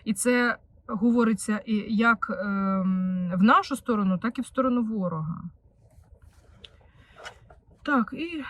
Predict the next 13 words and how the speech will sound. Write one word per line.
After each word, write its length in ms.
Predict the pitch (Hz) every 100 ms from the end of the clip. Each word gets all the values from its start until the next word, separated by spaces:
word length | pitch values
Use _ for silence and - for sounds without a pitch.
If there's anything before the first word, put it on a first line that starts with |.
| -
це 200 | - 285
ми 140 | 254 240
переживемо 640 | 208 202 190 185 170 170
з 40 |
вами. 300 | 165 175 170
Далі. 340 | 180 269 233 180 180 - - _ _ _ _ - -
Завтра 680 | 202 202 349 370 277 320 302
на 140 | 254
Європу 460 | 233 214 277 311 269
впаде 540 | 247 - 208 233 262
одинадцятитонна 1200 | 262 226 202 226 220 202 208 175 190 247 262 240 208
китайська 540 | 190 220 226 - 220
ракета. 640 | 240 - 220 180 175 160